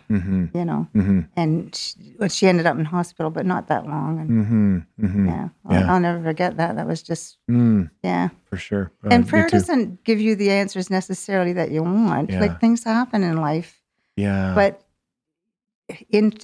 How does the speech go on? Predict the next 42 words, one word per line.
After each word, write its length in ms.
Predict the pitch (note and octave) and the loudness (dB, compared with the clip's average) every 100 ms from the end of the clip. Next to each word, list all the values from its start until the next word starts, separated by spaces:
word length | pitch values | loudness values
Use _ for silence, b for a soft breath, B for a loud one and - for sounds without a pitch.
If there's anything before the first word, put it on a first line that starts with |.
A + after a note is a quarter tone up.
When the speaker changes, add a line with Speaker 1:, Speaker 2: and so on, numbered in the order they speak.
| - | -6
Speaker 2:
like, 220 | G#3 D4 - | -4 -4 -6
for 180 | - | -2
yourself, 760 | G#3 G3+ - - A#3 G3+ D#3+ - | 0 0 -2 -6 -4 -4 -6 -6
it 240 | F#3+ - - | -6 -6 -4
gives 400 | G3 F#3 F#3 F#3+ | -2 -4 -6 -4
you 120 | G#3 | -4
some 340 | - F3+ F3+ | -2 -2 0
sort 280 | E3+ E3+ D#3+ | -2 -2 0
of 240 | D#3 D#3 - | -2 -4 -6
Speaker 1:
Yeah, 300 | G2 F#2 E2+ _ _ | -2 -2 -6 _ _
yeah. 140 | F#2 F2+ | -20 -8
Speaker 2:
focus 580 | - C3+ - A3+ A3 - | -4 -4 -4 -6 -6 -6
or, 180 | E3 D3+ | 0 2
Speaker 1:
Yeah, 280 | C3+ A#2 G2 | 4 4 4
that, 120 | A#2 | 4
Speaker 2:
or 100 | E3+ | 4
Speaker 1:
that 160 | A#2+ - | 2 -2
Speaker 2:
stability 920 | - - F#3+ E3 G#3+ A3+ A3+ A3+ A3+ | -14 -8 -4 0 2 0 -2 -2 -2
or 100 | F#3 | 0
Speaker 1:
Yeah, 180 | E3+ E3+ | 2 2
no, 140 | B2 C#3 | 2 0
I 60 | |
think 100 | D3+ | 0
that's 160 | D3 - | -2 -2
a 40 | |
great 140 | B2 C3 | 0 2
word. 140 | A2 | 2
And 80 | G#2+ A2+ | 2 2
that 160 | A2+ - | 0 -2
peace 280 | - C#3+ | -2 -2
that 100 | - | -2
you 100 | G#2 | -2
talked 320 | F#2 F2+ F#2+ G2 | 0 0 -2 -4
about 220 | F#2+ F#2+ - | -2 -2 -2
Speaker 2:
Yes. 260 | G#3+ A#3+ A#2 | 0 4 4
Speaker 1:
earlier 320 | A#2 G#2+ F#2+ | 6 4 2
doesn't 280 | A2 C3+ - | 0 -2 0
mean 160 | G#2+ | 2
necessarily 460 | G2 F2+ - G2+ F#2+ | 2 -2 -6 -2 -2
that 60 | F#2+ | -2
your 100 | F2 | -4
circumstances 1120 | - G#2+ A2+ F#2+ - F#2 F2 - G2 F2 | -4 -2 0 0 0 -2 -2 -6 -16 -14